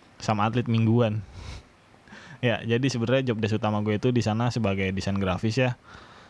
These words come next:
Eh, tapi kalau misalnya kayak ada komputer yang rusak, komputer yang error, komputer yang kotor, atau komputer yang kebakaran mungkin, itu biasanya gue yang disuruh turun tangan buat ngerjainnya. Nah,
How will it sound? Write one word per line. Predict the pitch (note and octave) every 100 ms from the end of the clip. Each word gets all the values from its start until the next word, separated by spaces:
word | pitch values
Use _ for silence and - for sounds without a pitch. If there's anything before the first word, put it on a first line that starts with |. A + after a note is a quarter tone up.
| - - -
Eh, | B2+ G#2+ G2 G2 F#2+ F#2+ F#2+ - - - -
tapi | G2+ - B2 A#2
kalau | A2
misalnya | G#2+ G2+ G#2 G2+
kayak | G#2 G2+
ada | G2+
komputer | G2+ G2 G2 G#2+
yang | G2 F#2 E2
rusak, | G#2+ G#2 A2+ A#2 A#2+ B2
komputer | G#2 G2 F#2 G2
yang | F#2+ G2 -
error, | B2 B2 B2 B2 B2 B2 B2
komputer | - A2+ G#2 - G#2
yang | G#2 G#2
kotor, | A2+ A2+ B2 B2 B2 B2 B2+
atau | - A#2 G#2+ G2 -
komputer | - G#2+ A2 A2+
yang | G#2
kebakaran | G#2+ G#2+ A#2 C#3 D3+ D#3
mungkin, | D3+ D#3 D#3 - - - - -
itu | B2 D3 D3 B2+
biasanya | A2 C3 C3+ C#3 - - - - -
gue | A#2+ B2
yang | A2+
disuruh | G#2 G#2+ G2+
turun | A2
tangan | G2+ A2 B2 A#2+
buat | A2+ G#2+ - - -
ngerjainnya. | B2+ A#2 G#2+ G#2+ G#2 G2 - - - - - -
Nah, | G#2 G2